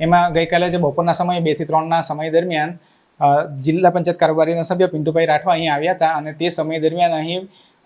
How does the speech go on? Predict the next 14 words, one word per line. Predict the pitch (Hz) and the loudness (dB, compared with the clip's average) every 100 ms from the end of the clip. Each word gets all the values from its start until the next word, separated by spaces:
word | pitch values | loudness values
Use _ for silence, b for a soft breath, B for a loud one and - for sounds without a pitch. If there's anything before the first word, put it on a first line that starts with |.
| 151 | 2
ડૉક્ટર | 143 180 185 202 185 | 4 4 2 2 -2
સાહેબ | 170 165 | 0 2
હાજર | 160 143 165 | 2 2 0
નહોતા | 185 185 | 2 2
અને | 180 185 156 170 175 196 b b - | 2 0 0 0 0 -4 b b -2
એમને | 156 175 180 | 2 4 4
રામજીભાઈ | 156 147 170 175 | 4 0 2 2
રાઠવા | 170 160 180 | 4 2 2
વોર્ડ | 160 151 160 | 2 2 2
બોય | 175 | 0
કમ | 170 165 | 0 0
પટાવાળા | 151 165 165 165 175 190 143 | 0 2 2 2 0 -2 -4
હાજર | 147 156 | -2 0
જોવા | 156 147 156 180 | 0 2 2 0